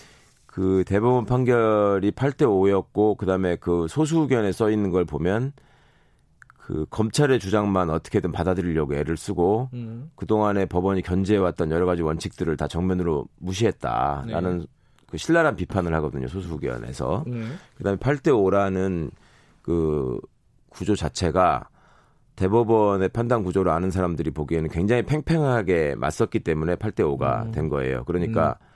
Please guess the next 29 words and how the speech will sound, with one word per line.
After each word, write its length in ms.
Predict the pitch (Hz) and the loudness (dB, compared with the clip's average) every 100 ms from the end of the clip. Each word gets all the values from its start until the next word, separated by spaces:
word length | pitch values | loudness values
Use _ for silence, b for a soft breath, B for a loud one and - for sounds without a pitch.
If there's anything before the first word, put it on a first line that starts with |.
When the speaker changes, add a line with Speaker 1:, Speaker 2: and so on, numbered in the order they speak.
| b | b
Speaker 1:
열세 320 | 87 107 131 | -2 0 0
명인데 440 | 127 113 107 92 98 | 2 2 0 0 0
칠 200 | - 165 | -2 2
대 140 | 190 | 4
육이 160 | 135 110 | 6 2
팽팽한 460 | 123 110 117 113 | 0 -2 -2 0
거 80 | 98 | 0
아니야 160 | 80 82 | 0 0
생각하시기 580 | 101 104 95 90 76 73 | -2 -2 -2 -4 -6 -6
쉬운데 580 | - 104 80 92 73 - | -4 -2 0 0 0 -4
Speaker 2:
네. 240 | 120 110 147 B B | -4 -4 -8 B B
Speaker 1:
칠 200 | - 147 | -6 0
대 140 | 160 | 2
육이 180 | 151 123 | 2 2
되면은 560 | 104 95 95 95 95 87 | 2 2 2 0 0 -2
그거는 480 | 87 95 95 92 85 | 0 0 0 -2 -2
대법원장 920 | - 92 110 110 101 90 87 76 - - | -2 0 2 2 2 2 0 -4 -8 -12
스스로 360 | 113 123 110 | -10 0 2
혼자서 460 | 98 147 143 123 107 | 2 2 0 2 0
그 100 | - | -2
판단의 640 | - 110 104 98 92 85 | -2 0 2 2 2 -2
부담을 360 | 80 85 87 85 | -4 -2 0 -2
감수해야 440 | 80 80 85 92 76 | -4 -4 0 0 0
되기 160 | 69 | -4
때문에 580 | 67 67 67 78 80 67 | -6 -6 -4 -4 -4 -4
Speaker 2:
음. 580 | 127 127 131 131 120 104 - | -2 0 0 -2 -4 -6 -10
Speaker 1:
대법원 480 | - 92 107 104 104 | -4 0 2 2 0
판결은 460 | 92 110 113 107 101 | 0 -2 2 2 2
원래 460 | 87 90 90 87 | 2 2 2 0